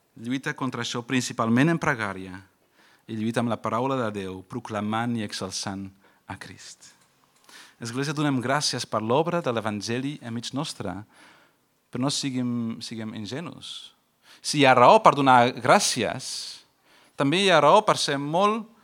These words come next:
tenir molta cura, perquè sempre vindran atacs des de fora.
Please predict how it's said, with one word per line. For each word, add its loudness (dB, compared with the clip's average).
tenir -2
molta 0
cura, 0
perquè -4
sempre -6
vindran 0
atacs -8
des -10
de -12
fora. -16